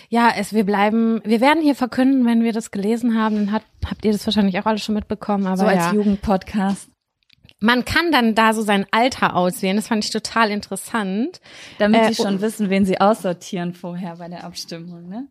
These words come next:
Speaker 1: Ja, pass auf. Also, wenn du dein Alter eingibst, erstmal kannst du auswählen, du bist von null bis zehn, voll süß,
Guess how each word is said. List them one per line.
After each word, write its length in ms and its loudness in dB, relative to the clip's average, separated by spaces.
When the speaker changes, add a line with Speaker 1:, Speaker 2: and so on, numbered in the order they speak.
Speaker 1:
Ja, 220 4
pass 380 0
auf. 440 4
Also, 400 4
wenn 120 2
du 80 -2
dein 200 0
Alter 320 0
eingibst, 320 -2
erstmal 260 0
kannst 240 -2
du 40 -2
auswählen, 420 0
du 80 -6
bist 180 -8
von 120 0
null 180 4
bis 240 -4
zehn, 380 2
voll 220 -2
süß, 400 0